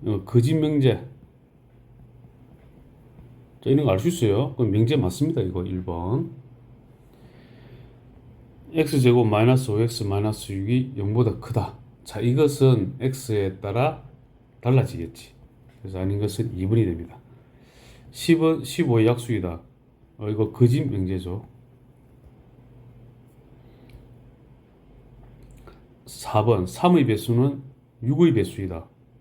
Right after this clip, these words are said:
자, 육의 배수는 삼이 없잖아, 그죠? 이것도 거짓 명제. 거짓 명제입니다. 오 번, 넓이가 같은 두 사각형은 서로 닮음이다. 넓이가 뭐 이렇게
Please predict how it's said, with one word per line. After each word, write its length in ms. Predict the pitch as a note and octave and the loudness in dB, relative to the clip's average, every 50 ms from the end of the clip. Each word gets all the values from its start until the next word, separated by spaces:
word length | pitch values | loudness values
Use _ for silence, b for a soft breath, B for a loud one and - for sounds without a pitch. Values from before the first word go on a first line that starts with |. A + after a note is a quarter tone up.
| _ _ _ _ - - - - - - _ _ _ _ - - | _ _ _ _ -20 -20 -20 -20 -20 -20 _ _ _ _ -16 -8
자, 260 | - G#2+ G2+ G2 - - - - - - - - | -6 -4 -4 -4 -8 -12 -20 -20 -20 -18 -6 2
육의 220 | C3+ D3 F#3+ G#3 F#3 | 4 6 6 6 6
배수는 360 | D#3+ C3 - C#3+ C3+ B2+ A2+ | 4 4 6 6 4 4 4
삼이 260 | G#2+ - G3 G3+ D3 | 4 2 0 2 2
없잖아, 340 | F#2+ F2+ - B2+ C3 D3 - | 0 0 0 -2 0 0 0
그죠? 320 | F#2 F2+ A2 C#3+ C#3 - - | -2 -2 -4 -4 -6 -8 -8
이것도 480 | A#2 G2 - A#2 - D3+ D#3 D#3 - - - | -6 -6 -6 -4 -4 -6 -6 -6 -8 -16 -16
거짓 960 | - - G#2+ G#2+ G#2 G#2 G#2 G#2 G#2 G#2 G2+ G2 F#2+ - E3+ F#3 F3+ - - | -8 -4 -2 -2 0 0 0 0 -2 -2 -4 -4 -4 -2 -2 -2 -2 -4 -6
명제. 500 | B2+ F2+ F2 E2+ E2+ E2+ E2+ - F2+ - - - - - _ - - _ _ _ - - _ - | -6 -4 -4 -4 -4 -6 -6 -8 -10 -10 -12 -20 -20 -20 _ -20 -20 _ _ _ -20 -20 _ -18
거짓 280 | - - G2 G2 B2+ C3+ | -8 -6 0 2 2 2
명제입니다. 840 | C3 B2+ G#2 F#2 F2 - F#2 F#2 F#2 F#2 F2+ F2 E2+ F2 A2 B2+ C3 - - - B B B B B B B B B B B B B B B B B _ - - | 2 0 -4 -6 -6 -4 -2 -2 -2 -2 -2 -4 -4 -4 -4 -4 -4 -8 -16 -20 B B B B B B B B B B B B B B B B B _ -2 2
오 120 | A2+ A#2 | 2 4
번, 240 | C3 A#2+ F#2+ F#2+ A#2 | 4 4 2 2 4
넓이가 480 | D3+ F#3+ G#3 G3+ F#3 F3+ D#3+ D3 B2+ | 4 4 4 4 4 4 4 4 4
같은 400 | A2+ C3+ C#3 C3+ C#3 C#3+ B2+ B2 | 4 2 0 0 0 0 0 0
두 180 | A#2+ B2 B2 C3 | 2 0 0 0
사각형은 920 | B2+ B2+ A2+ G#2+ G#2+ G#2+ A2 A2 A2 - - - A2+ G#2 G#2+ B2+ C#3+ C#3+ C3 | 0 -2 -4 -4 -2 -2 -2 -2 -4 -8 -10 -8 -4 -2 0 0 0 -2 -4
서로 260 | - - A2+ A2+ A2 | -4 -2 -2 0 2
닮음이다. 600 | - C#3 D3 D3 B2 F#2+ F2+ F2 - F#2+ G2+ - - - - _ _ - - _ - - - - - - - _ | 2 0 2 2 2 0 0 -2 -4 -6 -8 -8 -14 -20 -20 _ _ -20 -20 _ -20 -20 -20 -20 -20 -20 -18 _
넓이가 260 | - C#3 C#3+ D3 C3+ A2+ | -6 -6 -2 0 0 0
뭐 140 | G2+ G2+ | 0 0
이렇게 560 | A#2 B2+ C3+ D3 C#3 C3+ - - G#2+ G2+ F#2+ | 0 0 0 0 -2 -4 -4 -4 -4 -4 -4